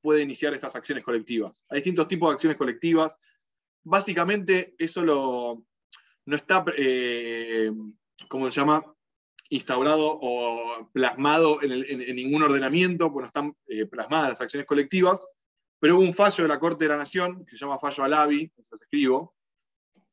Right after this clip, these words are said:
donde quedó bien en claro, o la Corte delineó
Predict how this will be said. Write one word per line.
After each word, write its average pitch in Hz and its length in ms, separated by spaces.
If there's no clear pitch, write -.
donde 156 520
quedó 151 320
bien 160 240
en 151 120
claro, 160 420
o 131 260
la 131 160
Corte 156 360
delineó 170 840